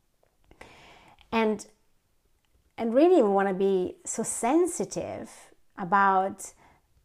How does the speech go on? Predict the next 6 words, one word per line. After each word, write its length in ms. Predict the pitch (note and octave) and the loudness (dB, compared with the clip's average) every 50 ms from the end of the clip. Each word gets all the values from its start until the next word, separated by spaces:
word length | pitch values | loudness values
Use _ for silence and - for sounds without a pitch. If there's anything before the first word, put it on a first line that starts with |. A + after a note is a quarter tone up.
| _ _ _ _ _ _ - - _ _ _ _ _ _ _ _ _ _ _ _ | _ _ _ _ _ _ -20 -20 _ _ _ _ _ _ _ _ _ _ _ _
kind 240 | - - A#3+ D#4+ G4 | -12 -8 -6 -6 -2
of 120 | G#4+ D#4+ A3+ | -2 0 0
understanding 1160 | G#3 G3 F#3 F3+ F3 - - - G#3+ A#3 C4+ D4 C#4 B3 G3 - F#3 F3+ F3 E3+ E3+ E3+ D#3+ - _ _ _ _ _ _ _ _ | 0 0 0 -2 -4 -6 -8 -8 -6 -4 -4 -4 -4 -4 -4 -4 -4 -2 -2 -4 -4 -6 -10 -14 _ _ _ _ _ _ _ _
all 280 | - A3 C4 D4 D4+ C4+ | 0 4 6 6 6 4
the 100 | A3+ A3 | 2 -2
things 760 | G#3+ - - A#3+ A#3 G#3 F3+ F3+ F#3 F#3 F#3 G3 - - | -4 -2 -4 -2 -2 -2 -4 -4 -6 -6 -8 -10 -12 -16